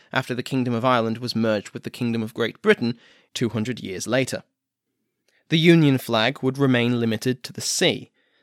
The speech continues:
and the Saint George's and Saint Andrew's crosses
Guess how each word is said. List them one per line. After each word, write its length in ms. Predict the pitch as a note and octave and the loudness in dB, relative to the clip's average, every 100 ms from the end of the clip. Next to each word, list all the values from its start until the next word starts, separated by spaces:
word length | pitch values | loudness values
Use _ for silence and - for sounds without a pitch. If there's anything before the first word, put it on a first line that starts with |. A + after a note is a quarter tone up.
| _ | _
and 160 | C3 A#2 | -4 -2
the 120 | B2 | -2
Saint 320 | - - B2 | -2 -2 -2
George's 560 | B2+ C#3 B2+ B2 C3 B2 | 0 2 2 2 -2 -4
and 260 | A#2+ A2+ | -4 -4
Saint 240 | - B2 A#2+ | -2 -4 -2
Andrew's 420 | A#2 A2+ A#2 G#2+ | -2 -2 -4 -8
crosses 540 | - A3 G3+ - G2 | -4 -2 -2 -4 -8